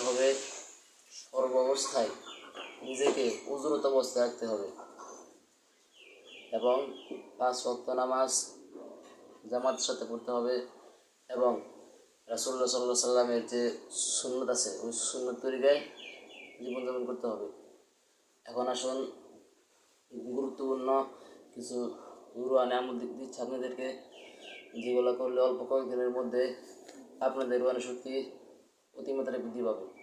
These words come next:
সেই আমলটি হচ্ছে ইসমে জাত তথা আল্লাহ নামের আমল, ইয়া আল্লাহ, ইয়া আল্লাহ, ইয়া আল্লাহ। যদি কোনো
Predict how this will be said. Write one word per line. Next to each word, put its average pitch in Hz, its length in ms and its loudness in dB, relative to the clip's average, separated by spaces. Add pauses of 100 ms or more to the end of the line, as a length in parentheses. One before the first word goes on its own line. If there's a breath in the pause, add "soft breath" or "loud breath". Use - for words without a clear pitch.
(840)
সেই 123 260 -2
আমলটি 127 300 0
হচ্ছে 127 180 -8 (180)
ইসমে 135 340 0
জাত 113 140 6 (580)
তথা 120 200 2 (140)
আল্লাহ 131 320 8
নামের 123 260 2
আমল, 113 180 2 (680)
ইয়া 120 180 6 (160)
আল্লাহ, 110 440 6 (400)
ইয়া 107 180 4 (140)
আল্লাহ, 104 400 2 (280)
ইয়া 110 140 0 (100)
আল্লাহ। 104 340 2 (840)
যদি 123 340 -6
কোনো 123 160 -2